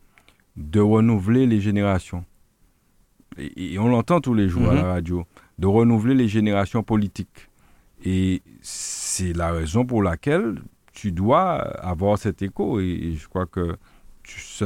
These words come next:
Speaker 1: ce n'est pas surprenant que tu l'entendes dans la mesure où moi-même aussi,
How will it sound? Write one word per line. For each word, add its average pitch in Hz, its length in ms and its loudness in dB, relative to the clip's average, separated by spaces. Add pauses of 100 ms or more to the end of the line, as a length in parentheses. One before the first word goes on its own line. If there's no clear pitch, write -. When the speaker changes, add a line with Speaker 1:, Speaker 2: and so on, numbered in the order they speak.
(100)
Speaker 1:
ce - 280 -10
n'est 101 120 0
pas 113 240 2
surprenant 107 760 0
que 104 100 -2
tu 92 160 -6
l'entendes 135 500 -4
dans 92 140 0
la 90 120 0
mesure 87 500 -4
où 104 180 -4
moi-même 92 500 0
aussi, 104 440 -6